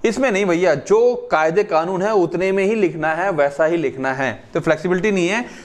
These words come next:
Since it need to be formal, इसको फॉर्मल होना है, डेट और ये पड़ेगा, ये पड़ेगा, बस, इससे ज़्यादा कुछ फालतू नहीं, ठीक है। And maintain the specific proto-, protocols while writing। प्रोटोकॉल्स मतलब जो लिखने के तरीके हैं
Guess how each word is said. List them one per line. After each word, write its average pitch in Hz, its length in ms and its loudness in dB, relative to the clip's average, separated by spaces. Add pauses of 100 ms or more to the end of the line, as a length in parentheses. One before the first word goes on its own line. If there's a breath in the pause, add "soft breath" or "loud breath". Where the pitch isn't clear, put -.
(120)
Since 247 300 0
it 240 120 0
need 196 340 0
to 220 100 2
be 226 180 0
formal, 143 280 2
इसको 139 180 -2
फॉर्मल 147 340 0
होना 160 220 -2
है, 143 180 -6 (440 loud breath)
डेट 139 480 2
और 131 140 2
ये 139 120 2
पड़ेगा, 135 300 0
ये 135 160 2
पड़ेगा, 143 280 0
बस, 131 300 -2
इससे - 140 -10
ज़्यादा 143 200 2
कुछ 139 140 -6
फालतू 123 280 0
नहीं, 113 160 -6 (360)
ठीक 180 120 2
है। - 260 -4 (300 loud breath)
And 185 180 0
maintain 170 420 0
the 233 80 0
specific 190 600 -2
proto-, 170 260 0 (180)
protocols 170 540 0
while 147 340 0
writing। 123 380 -4
प्रोटोकॉल्स 175 420 0
मतलब 185 300 0
जो 196 200 4
लिखने 156 380 -2
के 190 80 2
तरीके 139 420 0
हैं 165 520 -6